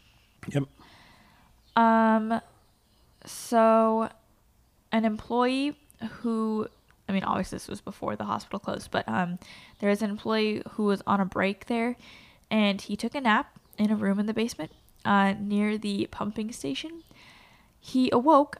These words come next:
Speaker 2: as he was being choked by unseen hands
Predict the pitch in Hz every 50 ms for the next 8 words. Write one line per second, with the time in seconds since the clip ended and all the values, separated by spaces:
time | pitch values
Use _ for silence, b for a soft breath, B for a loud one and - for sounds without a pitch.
0 | _ - - 254 262 269 262 - - 262 247 247 254 254 254 233 240 - 233 226
1 | 226 226 233 - - - 262 285 - - - - 214 208 - - 233 247 269 277
2 | - - - 277 277 277 269 247 247 269 285 254 220 214 226 240 277 302 - -
3 | -